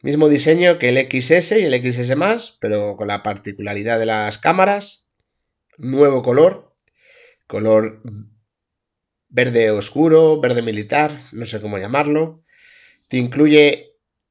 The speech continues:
en la caja cargador de carga rápida de dieciocho vatios.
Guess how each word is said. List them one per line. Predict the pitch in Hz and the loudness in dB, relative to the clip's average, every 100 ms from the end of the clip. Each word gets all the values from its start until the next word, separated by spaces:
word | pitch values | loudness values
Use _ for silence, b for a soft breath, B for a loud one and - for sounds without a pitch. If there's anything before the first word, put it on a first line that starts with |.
| _ - | _ 0
en | 160 156 | 2 2
la | 127 120 | 0 0
caja | 151 165 170 165 165 _ _ | 2 2 0 -4 -6 _ _
cargador | 120 117 113 120 143 | -6 -4 -2 0 0
de | 123 | 0
carga | 123 120 117 | -2 -2 0
rápida | 143 165 175 196 - - _ _ _ _ _ _ _ _ _ | 0 0 -2 -4 -8 -18 _ _ _ _ _ _ _ _ _
de | 104 104 | -8 -6
dieciocho | 101 110 110 101 | -6 -4 -4 -2
vatios. | 117 143 160 165 - - | -4 -4 -6 -8 -12 -20